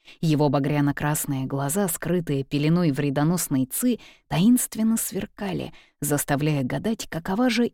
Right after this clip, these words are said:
истинная сила повелителя демонов. Силуэт Дунфан Цинцана медленно таял, пока не исчез. Только голос витал в пустоте, словно призрак. «Говоришь, нельзя противиться воле небес?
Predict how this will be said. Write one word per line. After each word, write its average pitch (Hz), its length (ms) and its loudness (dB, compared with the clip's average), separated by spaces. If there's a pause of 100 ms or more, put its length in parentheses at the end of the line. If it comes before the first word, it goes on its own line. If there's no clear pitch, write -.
истинная 135 680 0
сила 202 480 0 (260)
повелителя 143 580 -2
демонов. 139 540 -6 (640)
Силуэт 190 540 6
Дунфан 156 460 2
Цинцана 165 540 0
медленно 185 580 2
таял, 214 420 -2
пока 165 300 -6
не 185 240 0
исчез. - 560 -6 (380)
Только 156 320 -2
голос 165 480 4
витал 151 420 0
в - 180 -16
пустоте, 165 500 -4
словно 156 480 0
призрак. 165 600 -4 (960)
«Говоришь, 175 600 4
нельзя 180 520 4
противиться 175 720 -2
воле 151 320 2
небес? 143 640 2